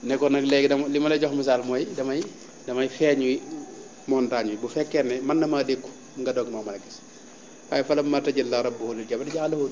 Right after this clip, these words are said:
dakkan. Montagne bi daa tasaaroo doon pënd. Ndax mënta dékku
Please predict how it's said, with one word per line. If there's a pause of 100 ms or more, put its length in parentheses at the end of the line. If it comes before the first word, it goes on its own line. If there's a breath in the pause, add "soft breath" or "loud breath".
dakkan. (880)
Montagne
bi
daa
tasaaroo (220)
doon
pënd. (1600)
Ndax
mënta (260)
dékku